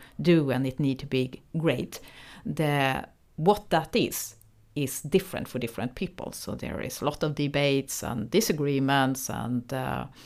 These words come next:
uh, endless discussions around this. But I, I think that, uh, foster a very interesting culture when it also comes to innovation, because, well, in the end, it will be our players that decides if it's good game or not.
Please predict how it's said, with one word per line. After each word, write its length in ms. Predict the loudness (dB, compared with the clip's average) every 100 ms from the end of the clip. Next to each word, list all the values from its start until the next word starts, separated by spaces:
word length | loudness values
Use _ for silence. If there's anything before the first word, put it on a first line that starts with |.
| -20 -14 -14 -14 -20 -18 -10
uh, 460 | -8 -6 -6 -8 -2
endless 480 | 8 10 10 2 -4
discussions 760 | -8 -8 -6 -6 -6 -6 -8 -8
around 420 | -8 -6 -8 -8
this. 280 | -8 -10 -10 -12 -8
But 160 | 2 8
I, 140 | 10 10
I 80 | 8
think 300 | 6 6 6
that, 320 | 4 4 0
uh, 60 |
foster 500 | 4 2 2 0 0
a 60 | 2
very 540 | 2 4 4 4 2 2
interesting 560 | 0 0 -6 -4 -4
culture 420 | 0 -2 0 -2
when 180 | 0 0
it 120 | 0
also 220 | -2 -4 -6
comes 300 | -4 -6 -4
to 120 | -4
innovation, 600 | -2 0 0 0 -4 -8
because, 300 | -10 -12 -12 -4
well, 260 | -2 -2 -8 -20 -20 -18 -4 8
in 180 | 10
the 140 | 10 4
end, 320 | -2 -2 -6 -10 -20 -20 -6
it 260 | -2 -2 0
will 100 | -2
be 220 | -2 -4 -2
our 120 | -4
players 520 | -4 -2 -2 -4 -8
that 160 | -12 -10
decides 520 | -10 -6 -6 -6 -8
if 160 | -8 -8
it's 160 | -10
good 220 | -6 -6 -6
game 260 | -10 -8
or 80 | -8
not. 340 | -8 -10 -18